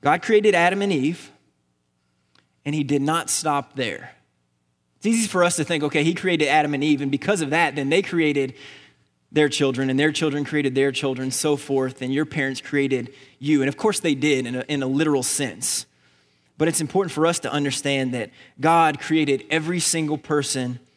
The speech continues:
that has ever lived, that is living now, and will ever live.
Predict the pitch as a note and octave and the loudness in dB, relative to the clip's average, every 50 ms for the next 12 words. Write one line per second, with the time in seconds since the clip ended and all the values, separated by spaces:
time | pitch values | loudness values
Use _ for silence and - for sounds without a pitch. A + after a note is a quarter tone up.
0 | _ _ _ _ _ - C3 B2+ B2+ C3+ B2+ C3 C#3+ C#3+ D3+ D3+ C#3 C#3 C#3 C#3 | _ _ _ _ _ -6 -6 -4 -4 -4 -2 -2 0 0 0 0 0 0 0 0
1 | C3+ C3 A#2+ - - - - _ _ _ _ _ _ _ _ - B2+ B2 A#2+ A#2 | 0 -2 -6 -10 -14 -16 -16 _ _ _ _ _ _ _ _ -8 -6 -6 -4 -2
2 | C3+ C#3 C#3+ C3+ B2+ B2 A#2+ A#2 A#2+ A#2 A#2+ B2 B2 B2 - _ _ _ _ _ | -2 -2 -2 -2 -2 -2 -2 -2 -2 -2 -4 -6 -8 -12 -16 _ _ _ _ _
3 | _ - C3 B2+ B2+ B2+ B2 - - - - C#3 C3 B2 C3+ C3 B2+ B2 A#2+ _ | _ -4 -4 -2 -2 -2 -4 -6 -6 -4 -2 -2 0 0 -2 -2 -2 -4 -8 _
4 | _ _ _ - A#2 B2+ C#3 C3+ A#2+ G2+ F2 A2 - - - - | _ _ _ -6 -2 0 0 0 0 -2 -4 -10 -14 -20 -20 -20